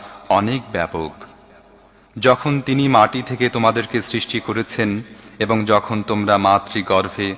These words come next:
ভ্রূণ আকারে ছিলে, তখন থেকে তিনি তোমাদের জানেন।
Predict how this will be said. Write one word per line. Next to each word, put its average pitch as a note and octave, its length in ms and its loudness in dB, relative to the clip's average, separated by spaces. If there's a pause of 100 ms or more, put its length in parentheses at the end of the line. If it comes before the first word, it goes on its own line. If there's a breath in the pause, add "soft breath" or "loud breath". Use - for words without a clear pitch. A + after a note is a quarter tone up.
(120)
ভ্রূণ G#2 320 -6
আকারে G2 400 2
ছিলে, F#2 340 -6 (540 loud breath)
তখন A2+ 340 2
থেকে B2 300 -4
তিনি A#2 300 -4
তোমাদের F2+ 420 -2
জানেন। E2+ 500 -2